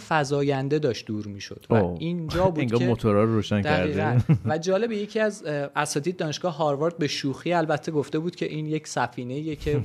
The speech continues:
Speaker 2: <laughs>
Speaker 1: الینا، موجودات فضایی بودن، اومدن یه سرک کشیدن بعد با سرعت دور شدن. ولی اخیراً
Speaker 2: الان
Speaker 1: چرا
Speaker 2: چون
Speaker 1: خبر
Speaker 2: ممکنه
Speaker 1: ساز
Speaker 2: که
Speaker 1: شد؟
Speaker 2: خیلیا بگن که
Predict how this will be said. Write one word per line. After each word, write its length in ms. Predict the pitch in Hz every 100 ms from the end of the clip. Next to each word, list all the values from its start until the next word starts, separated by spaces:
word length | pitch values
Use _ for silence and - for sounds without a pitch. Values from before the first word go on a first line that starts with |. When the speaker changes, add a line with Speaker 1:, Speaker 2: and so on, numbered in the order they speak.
| 113
Speaker 2:
<laughs> 120 | 104
Speaker 1:
الینا، 520 | 139 127 123 120 131
موجودات 440 | 120 123 120 123
فضایی 480 | - 139 123 117 120
بودن، 340 | 160 180 175 180 - -
اومدن 280 | - 139 156
یه 120 | 170
سرک 360 | 170 147 131 160
کشیدن 360 | 156 - 165 175
بعد 140 | 175
با 100 | 147
سرعت 540 | - 139 135 147 156
دور 140 | 139 127
شدن. 320 | - 104 - - _ - 151 147
ولی 200 | 202 285 359
اخیراً 440 | 196 208 208 214
Speaker 2:
الان 140 | 285 123
Speaker 1:
چرا 120 | 131
Speaker 2:
چون 160 | 131 160
Speaker 1:
خبر 80 |
Speaker 2:
ممکنه 220 | 143 127 143
Speaker 1:
ساز 120 | 143
Speaker 2:
که 140 | 151
Speaker 1:
شد؟ 60 | 143
Speaker 2:
خیلیا 280 | 143 139 143
بگن 260 | 143 139
که 200 | 139 143